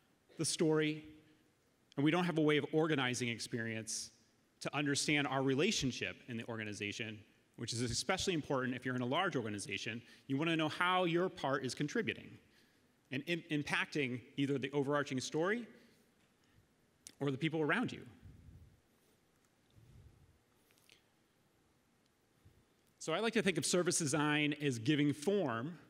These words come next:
to something that doesn't have a form. Designers are form makers, right? We give shape to communications, to products, to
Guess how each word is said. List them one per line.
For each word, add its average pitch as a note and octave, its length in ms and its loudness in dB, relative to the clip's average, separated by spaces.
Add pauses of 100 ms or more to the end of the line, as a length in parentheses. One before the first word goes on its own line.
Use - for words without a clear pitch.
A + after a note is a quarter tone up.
(920)
to C#3+ 80 -8
something C#3 320 0
that C3 80 2
doesn't B2+ 240 0
have C#3 260 -4
a G2+ 60 -12
form. - 360 -16 (1600)
Designers D#3+ 500 4
are D#3 60 4
form E3+ 360 0
makers, G2+ 600 -6 (800)
right? B2 260 -4 (100)
We B2+ 80 -4
give C#3 220 2
shape C#3+ 440 0 (1500)
to C3+ 60 -8
communications, C3+ 1080 0 (2750)
to C#3 100 -10
products, B2+ 600 -2
to - 80 -16